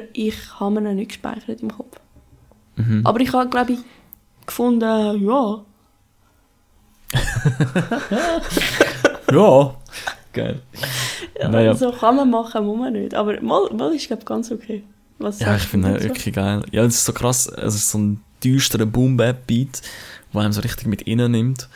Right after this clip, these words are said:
Speaker 2: Und nach der Hook kommt die erste Strophe natürlich. Und in
Speaker 1: Nein,
Speaker 2: den ersten
Speaker 1: nein.
Speaker 2: Zielen,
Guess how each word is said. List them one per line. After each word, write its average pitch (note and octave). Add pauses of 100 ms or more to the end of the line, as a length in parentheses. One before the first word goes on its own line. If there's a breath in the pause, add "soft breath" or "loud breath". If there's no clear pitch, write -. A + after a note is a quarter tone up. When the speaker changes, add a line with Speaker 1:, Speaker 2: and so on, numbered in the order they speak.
(400 loud breath)
Speaker 2:
Und G2+ (520)
nach G2+
der G#2
Hook B2+ (540)
kommt G2+
die F#2
erste G2 (200)
Strophe -
natürlich. A#2
Und A#2 (400 loud breath)
in A3+
Speaker 1:
Nein, G#3+
Speaker 2:
den G3+
ersten G3+
Speaker 1:
nein. B3+
Speaker 2:
Zielen, C3